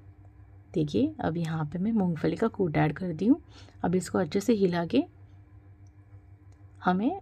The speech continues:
ढक्कन रखना है और गैस बंद कर देना है और पाँच मिनट के बाद हमें इसे सर्व करना है गरम गरम चपाती के साथ या फिर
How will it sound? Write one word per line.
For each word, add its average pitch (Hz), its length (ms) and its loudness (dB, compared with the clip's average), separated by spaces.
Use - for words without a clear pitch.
ढक्कन 180 380 0
रखना 185 260 0
है 247 160 4
और 190 300 0
गैस 170 420 2
बंद 165 300 0
कर 170 100 0
देना 160 240 2
है 165 140 0
और 170 200 0
पाँच 156 340 -2
मिनट 170 140 0
के 175 120 0
बाद 170 240 -2
हमें 180 220 0
इसे 262 260 0
सर्व 156 340 2
करना 165 240 -2
है 220 240 -2
गरम 165 300 0
गरम 180 260 0
चपाती 147 460 0
के 170 160 -2
साथ - 840 -4
या 170 180 2
फिर - 180 -2